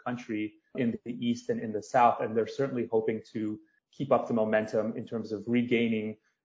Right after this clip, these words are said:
essentially all of the territories that they've lost to Russia, not only from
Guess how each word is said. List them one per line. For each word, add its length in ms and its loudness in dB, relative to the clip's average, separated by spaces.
essentially 400 2
all 300 10
of 120 4
the 80 4
territories 760 0
that 180 -2
they've 240 -4
lost 560 -4
to 80 -8
Russia, 320 -2
not 160 6
only 380 2
from 220 -4